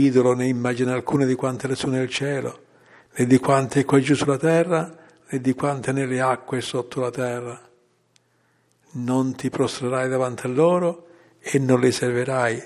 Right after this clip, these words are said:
Esodo venti, due e cinque. Il profeta Osea oggi questa verità ricorda ai figli di Israele. "Quando Israele era fanciullo, io l'ho amato e dall'Egitto ho chiamato mio figlio.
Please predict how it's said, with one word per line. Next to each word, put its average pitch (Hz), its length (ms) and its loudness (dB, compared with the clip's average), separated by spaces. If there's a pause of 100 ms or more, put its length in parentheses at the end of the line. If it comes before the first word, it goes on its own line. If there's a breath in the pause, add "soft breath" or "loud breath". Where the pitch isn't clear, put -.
(160)
Esodo 147 340 4
venti, 123 380 2
due 123 160 -4
e 120 40 -8
cinque. 123 540 -10 (1600 soft breath)
Il 127 180 0
profeta 160 420 4
Osea 120 520 0 (100)
oggi 147 240 2
questa 151 440 2
verità 151 440 0
ricorda 123 480 -2
ai 123 120 -4
figli 120 280 -6
di 120 100 -4
Israele. 120 640 -8 (1300 soft breath)
"Quando 131 480 2
Israele 131 480 2
era 123 160 0
fanciullo, 139 840 0 (260 loud breath)
io 147 260 6
l'ho 147 160 4
amato 147 560 -2
e 131 60 -2
dall'Egitto 143 680 -2
ho 147 40 0
chiamato 151 440 -6
mio 147 140 -4
figlio. 143 600 -6